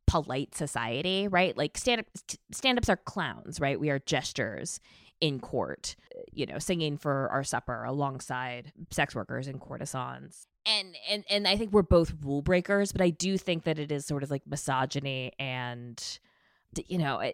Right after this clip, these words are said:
toxic masculinity, this seeing gender before people that I think divides. It, I was, I was shocked and disappointed when I realized that,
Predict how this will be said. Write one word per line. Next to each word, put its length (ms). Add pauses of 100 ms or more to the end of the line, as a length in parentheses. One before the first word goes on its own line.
toxic 440
masculinity, 960
this 240 (460)
seeing 580
gender 560
before 800
people 540
that 80
I 100
think 240
divides. 1000 (720)
It, 200
I 160
was, 200
I 140
was 140
shocked 560
and 240
disappointed 880
when 680
I 120
realized 460
that, 120